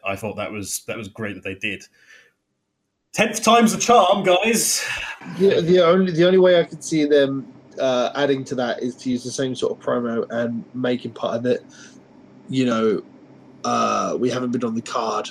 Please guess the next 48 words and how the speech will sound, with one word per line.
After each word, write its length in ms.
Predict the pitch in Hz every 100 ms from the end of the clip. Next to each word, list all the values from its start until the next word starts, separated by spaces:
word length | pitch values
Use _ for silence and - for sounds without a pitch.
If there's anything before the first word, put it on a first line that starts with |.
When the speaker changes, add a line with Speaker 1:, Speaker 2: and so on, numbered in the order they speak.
| -
Speaker 2:
and 80 | 113
the 60 |
one 180 | 113 117
time 220 | 117 117
we 120 | 110 113
are 280 | 113 110
in 60 | 107
a 40 | 101
decade, 520 | 113 107 101 98 98
we're 80 | 110
not 160 | 107
gonna 180 | 101 104
have 140 | 104
the 80 | 107
Bludgeon 360 | 104 110 107 110
Brothers 400 | 107 104 107 -
or 140 | 123 113
the 100 | 104
New 180 | 104 101
Day 160 | 98
taken 360 | 98 101 101 101
away 180 | 104 98
from 240 | - 104
us. 260 | - - - - - - - - _ _ _
Speaker 1:
Oh, 140 | - 160
yeah, 240 | 151 139
f-, 100 | 131
th-, 240 | 180 170 196
then 180 | 175 175
they 80 |
need, 260 | 165 165 165
they 100 | 170
need 160 | 170 175
to 60 |
go 240 | 151 151 - -
all 240 | 147 131
out, 420 | 131 135 127 - _ _
absolutely. 960 | 143 - - 135 131 131 123 120 110 _ _ _ _ _ _ _ _ _ _ _ -
This 100 | 110
is 80 | 139
our 180 | 139
one 240 | 113 135 127
chance 440 | - 143 131 120
to 80 | -
get 100 | 135
our 100 | 123
WrestleMania 520 | 127 123 123 123 120
moment. 260 | 107 104